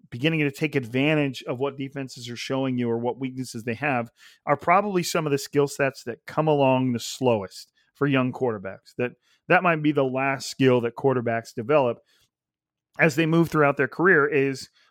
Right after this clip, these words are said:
"Okay, how can I take advantage of this defense in this moment, um, with the play call that we've put out there?" And to me, I have more confidence in Lance taking a snap, not liking what he likes, f-,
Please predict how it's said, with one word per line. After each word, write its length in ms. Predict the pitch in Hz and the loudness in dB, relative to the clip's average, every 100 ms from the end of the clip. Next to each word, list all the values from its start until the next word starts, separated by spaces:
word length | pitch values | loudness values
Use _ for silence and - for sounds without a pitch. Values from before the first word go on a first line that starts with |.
| - | -10
"Okay, 260 | - 131 120 | -4 -2 0
how 180 | 156 | 2
can 140 | 180 - | 2 2
I 80 | 147 | 0
take 260 | - 156 | -2 -4
advantage 420 | 139 131 143 131 | -2 -2 -2 -4
of 60 | 120 | -8
this 160 | 123 - | -10 -8
defense 500 | 131 117 131 120 - | -8 -6 -6 -6 -6
in 160 | 143 139 | -4 -2
this 220 | 127 - | -4 -2
moment, 360 | 123 120 120 _ _ _ _ - | -2 -2 -4 _ _ _ _ -2
um, 240 | 127 131 | -2 2
with 180 | 156 - | 0 2
the 100 | 165 | -2
play 300 | - 147 135 | 2 4 4
call 300 | - 139 131 | 6 8 8
that 140 | 123 117 | 6 -2
we've 220 | 123 120 | -6 -6
put 160 | 117 | -6
out 220 | 120 127 - | -6 -6 -10
there?" 180 | 95 _ _ _ _ _ - | -20 _ _ _ _ _ -8
And 320 | 131 127 123 | -4 -4 -6
to 100 | - | -6
me, 220 | 156 196 175 | -4 -4 -2
I 140 | 165 | -4
have 300 | 156 147 127 139 | -4 -6 -8 -8
more 260 | 156 208 | -2 -2
confidence 680 | 202 170 151 156 151 139 - 151 | 0 0 0 -2 -4 -6 -14 -6
in 260 | 131 127 131 | -4 -4 -8
Lance 520 | 127 139 139 135 - _ _ _ _ _ | -6 -4 -4 -6 -12 _ _ _ _ _
taking 320 | - 180 175 165 | -2 0 0 -4
a 40 | |
snap, 460 | - 151 147 143 - | -4 -2 0 -2 -6
not 300 | 143 143 151 | 0 2 2
liking 380 | 156 151 156 143 | 0 0 -2 -2
what 160 | 143 | -2
he 160 | 135 131 | -2 -6
likes, 640 | 139 131 127 123 - - _ _ _ | -4 -2 -2 -6 -16 -18 _ _ _
f-, 320 | _ - - | _ -20 -20